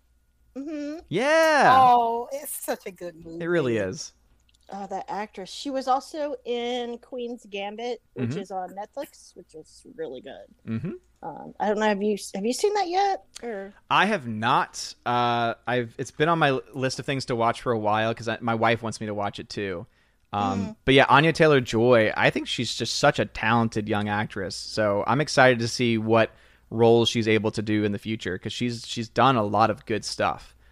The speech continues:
Speaker 2: And I think that she was chosen, um, I don't know if they made it official or not, but yeah, she is Furiosa in the Furiosa
Speaker 1: <gasps>
Speaker 2: spin-off movie.
Speaker 1: Ooh.
Speaker 2: And even though
Speaker 1: Okay.
Speaker 2: obviously if you, if you compare, like, the look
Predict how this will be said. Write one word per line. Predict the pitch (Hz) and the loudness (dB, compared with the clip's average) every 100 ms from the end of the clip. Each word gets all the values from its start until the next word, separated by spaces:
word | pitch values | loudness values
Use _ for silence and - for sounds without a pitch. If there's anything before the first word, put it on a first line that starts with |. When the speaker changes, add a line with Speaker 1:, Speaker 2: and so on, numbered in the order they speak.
| _ - | _ -4
Speaker 2:
And | 110 110 | 0 2
I | 107 104 | 2 4
think | 147 160 | 2 2
that | 139 - | 0 0
she | 123 123 | 0 0
was | 113 | 0
chosen, | - - 117 120 117 104 104 - _ _ _ - | 0 4 4 4 2 0 -2 -8 _ _ _ 0
um, | 107 107 | 2 4
I | |
don't | 120 | 4
know | 123 | 4
if | |
they | 117 | 4
made | 113 | 2
it | 107 101 | 2 0
official | 123 110 110 | 0 0 0
or | 107 | 0
not, | 110 107 - _ - - - | 2 2 -2 _ -20 -20 -2
but | 110 107 | 2 4
yeah, | 139 131 | 6 6
she | - 135 131 | 4 4 4
is | 120 | 4
Furiosa | - 127 131 120 131 - 104 92 107 - | -2 2 4 6 6 4 0 0 -4 -6
in | 117 110 | -2 0
the | 110 | 0
Furiosa | 107 120 113 110 110 113 - 110 101 254 269 | -2 0 2 4 4 2 2 0 0 -4 -10
Speaker 1:
<gasps> | - | -12
Speaker 2:
spin-off | - 127 123 110 175 | -2 2 6 4 2
movie. | 101 185 185 175 | -2 -2 -4 -6
Speaker 1:
Ooh. | 170 156 151 - | -10 -14 -18 0
Speaker 2:
And | 127 123 127 - - | 4 4 2 -4 0
even | 180 196 185 | 4 6 8
though | 180 165 | 10 10
Speaker 1:
Okay. | 143 | 10
Speaker 2:
obviously | 151 156 - 151 | 8 6 2 0
if | 131 | 0
you, | 123 - | -4 -4
if | 131 | -2
you | 131 | 0
compare, | 127 127 135 139 | 0 6 8 8
like, | 127 120 - | 6 2 2
the | 117 | 0
look | 113 117 147 - | 4 4 4 0